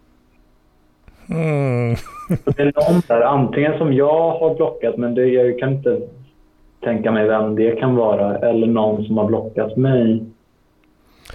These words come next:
Speaker 1: Ja, kan det inte också vara någon som har ganska tajta privacy-inställningar?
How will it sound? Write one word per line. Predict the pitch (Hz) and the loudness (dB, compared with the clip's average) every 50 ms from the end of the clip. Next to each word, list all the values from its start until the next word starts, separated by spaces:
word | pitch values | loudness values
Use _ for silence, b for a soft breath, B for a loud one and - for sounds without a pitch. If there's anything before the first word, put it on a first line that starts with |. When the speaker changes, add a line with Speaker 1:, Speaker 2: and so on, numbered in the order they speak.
| B B B B B B B | B B B B B B B
Speaker 1:
Ja, | _ - 127 123 123 131 131 139 147 147 156 156 156 156 160 147 | _ -8 -6 -4 -2 -2 0 0 0 -2 -2 -2 -2 -4 -4 -8
kan | - - 170 160 143 139 135 | -6 -4 -4 -2 -2 -2 -2
det | 160 | -2
inte | 180 180 175 - _ - 156 147 143 - | -2 -4 -4 -6 _ -6 -6 -4 -4 -4
också | 131 120 - _ - - - - - - - 156 | -6 -6 -8 _ -18 -16 -16 -14 -14 -8 -6 -6
vara | 143 139 131 123 117 113 | -4 -2 0 0 0 0
någon | 113 113 107 107 104 101 | 0 0 0 -2 -2 -4
som | - - 117 110 104 | -4 -4 -4 -4 -4
har | 92 107 104 104 104 104 107 | -4 -4 -4 -2 -2 -2 -4
ganska | 107 107 110 107 95 - - - 107 104 101 101 104 104 104 107 117 120 131 131 120 - | -4 -4 -4 -4 -6 -6 -6 -6 -4 -4 -2 -2 -4 -4 -4 -4 -4 -4 -6 -6 -8 -10
tajta | - - - 107 104 98 - - _ - - 113 110 107 107 107 101 | -12 -8 -6 -4 -4 -6 -8 -12 _ -8 -6 -4 -2 -2 -2 -2 -4
privacy-inställningar? | - - 117 113 104 107 104 - - 120 107 104 - - 113 113 117 123 131 131 131 123 120 123 120 | -4 -4 -4 -4 -4 -4 -6 -8 -8 -8 -8 -8 -6 -6 -6 -4 -4 -4 -4 -4 -6 -6 -6 -8 -10